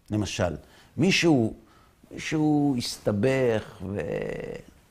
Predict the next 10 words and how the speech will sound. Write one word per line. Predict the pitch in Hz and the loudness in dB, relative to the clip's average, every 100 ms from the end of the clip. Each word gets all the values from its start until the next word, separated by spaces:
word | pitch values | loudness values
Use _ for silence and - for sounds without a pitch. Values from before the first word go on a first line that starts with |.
| _ - | _ -18
וחרב | 147 135 - 185 - 143 143 165 151 | -12 -8 -6 -6 -2 0 2 4 4
עליו | 147 131 | 4 4
עולמו. | 127 120 113 107 - - _ - _ _ - | 4 4 2 0 -6 -16 _ -20 _ _ 0
בא | 170 202 | 4 4
מישהו | 175 175 - 151 127 | 4 0 0 0 0
ועוזר | 110 117 104 87 151 147 | 4 4 4 4 6 6
לו, | 131 127 113 95 | 4 2 0 -2
ו-, | 98 82 - - - _ - | -6 -8 -16 -20 -20 _ -12
והוא | 113 175 | -6 -2
לא, | 208 | 2